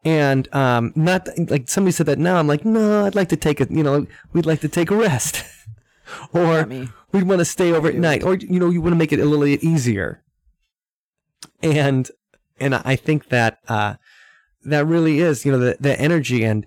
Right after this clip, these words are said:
Speaker 1: I think about twenty-seven years old, um, you know, the hard partying lifestyle. Like, I com-, you know, I, I com-
Speaker 2: Yeah, and,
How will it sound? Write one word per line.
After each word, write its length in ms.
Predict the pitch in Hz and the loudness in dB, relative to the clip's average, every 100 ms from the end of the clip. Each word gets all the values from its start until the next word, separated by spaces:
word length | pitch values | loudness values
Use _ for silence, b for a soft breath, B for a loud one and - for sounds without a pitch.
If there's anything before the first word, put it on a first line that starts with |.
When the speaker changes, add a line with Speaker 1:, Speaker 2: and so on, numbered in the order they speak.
| B | B
Speaker 1:
I 100 | - | -6
think 240 | 123 143 135 | -2 -2 0
about 340 | 123 117 101 - _ _ _ | 0 0 -2 -8 _ _ _
twenty-seven 640 | - 127 131 - 123 120 | -2 0 2 0 0 2
years 200 | 120 113 120 | 2 2 2
old, 340 | 131 113 98 b b b - | 2 0 -4 b b b -2
um, 420 | 113 101 98 - _ _ _ _ _ _ _ _ b b _ | 0 0 -2 -8 _ _ _ _ _ _ _ _ b b _
you 140 | - 143 | -2 2
know, 140 | 120 | 2
the 120 | 107 - | 0 -6
hard 320 | - 156 147 | 0 0 0
partying 440 | - 135 156 110 60 | 0 2 2 2 0
lifestyle. 680 | 57 80 - 71 67 71 - _ _ _ _ | -4 -4 -2 0 0 -4 -8 _ _ _ _
Like, 260 | - 98 - | -2 -2 -2
I 180 | 104 131 | 0 0
com-, 180 | - 98 - | 0 -6 -6
you 140 | 135 | -4
know, 80 | 95 | -4
I, 160 | 107 107 | -2 -2
I 60 | - | 0
com- 80 | 277 | 0
Speaker 2:
Yeah, 220 | 165 135 | -2 -6
and, 380 | 190 196 175 - | -6 -6 -8 -12